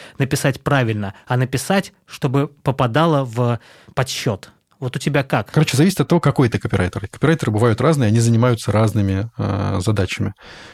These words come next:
Speaker 2: Есть копирайтеры, которые реально пишут статьи, например, на сайты, наполнение сайтов,
Speaker 1: Да.
Speaker 2: э, или там сео тексты, например,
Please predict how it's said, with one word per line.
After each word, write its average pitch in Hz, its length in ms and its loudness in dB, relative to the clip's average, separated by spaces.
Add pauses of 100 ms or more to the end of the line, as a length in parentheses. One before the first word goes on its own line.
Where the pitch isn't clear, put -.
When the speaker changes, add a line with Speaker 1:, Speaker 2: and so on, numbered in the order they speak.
Speaker 2:
Есть 165 180 2
копирайтеры, 123 400 0
которые 110 280 2
реально 117 300 2
пишут 120 300 -2
статьи, 107 360 -2
например, 98 320 0
на 104 120 2
сайты, 175 340 0
наполнение 104 560 2
сайтов, 139 460 0
Speaker 1:
Да. 107 320 -8
Speaker 2:
э, 92 420 0
или 104 140 2
там 90 160 -4
сео 113 420 2
тексты, - 400 -4
например, 92 440 -2